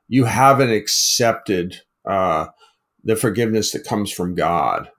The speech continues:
or the person you may have offended or whatever it takes. I compared it to wearing a backpack as you travel through light. And every time you sin but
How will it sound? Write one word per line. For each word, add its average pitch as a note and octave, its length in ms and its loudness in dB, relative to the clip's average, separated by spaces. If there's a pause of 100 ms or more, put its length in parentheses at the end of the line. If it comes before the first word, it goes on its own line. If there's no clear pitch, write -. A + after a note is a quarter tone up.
(640)
or A#2+ 240 2
the G#2+ 120 -2
person A2 560 2
you G2 120 0
may G2 220 0
have F2 140 -2
offended G2 440 -2
or G#2+ 140 4
whatever B2+ 400 4
it G#2+ 80 -2
takes. - 540 -2 (500)
I A#2 100 0
compared C#3+ 520 4
it D3 200 4
to G#2+ 520 -2 (560)
wearing D3 440 4
a A#2 60 4
backpack A2 760 -2
as G#2 160 -2
you G#2 80 0
travel A#2+ 440 2
through G#2 280 0
light. F#2+ 400 2 (420)
And A#2+ 140 2
every D#3 220 6
time A#2 720 0 (100)
you A2+ 220 0
sin B2+ 500 2
but G#2 140 2